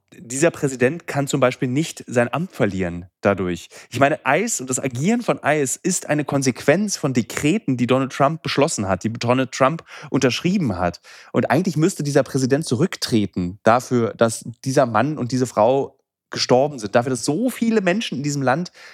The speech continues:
Angst und Schrecken erleben gerade. Aber es passiert nicht. Und ich glaube, dass es einfach eher so eine Art, wie so ein Schlüsselmoment war, für auch wieder zu testen, können wir das machen? Aha, wir kriegen Widerstand, aber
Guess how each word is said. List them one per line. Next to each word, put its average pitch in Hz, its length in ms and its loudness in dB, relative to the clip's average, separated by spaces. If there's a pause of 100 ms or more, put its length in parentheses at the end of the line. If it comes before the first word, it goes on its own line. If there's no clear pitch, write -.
(140)
Angst 180 280 -2
und 156 120 -6
Schrecken 113 480 -4 (400)
erleben 117 500 2
gerade. 95 480 0 (420)
Aber 117 120 2
es 117 80 0
passiert 156 400 2
nicht. 110 160 2
Und 110 60 2
ich 113 100 -2
glaube, 127 300 4
dass 135 120 0
es 123 100 -4
einfach 117 440 0 (100)
eher 131 240 4
so 131 80 0
eine 127 160 4
Art, 117 460 2 (220)
wie 135 60 -4
so 139 100 4
ein 135 40 4
Schlüsselmoment 156 760 2
war, 127 260 6
für 123 560 2
auch 143 200 4
wieder 143 200 0
zu - 100 -8
testen, 120 640 -2
können 123 180 2
wir 180 80 2
das 190 140 -2
machen? 196 400 -2 (200)
Aha, 107 360 2 (240)
wir 113 100 -4
kriegen 170 340 0
Widerstand, 185 640 2
aber 117 200 2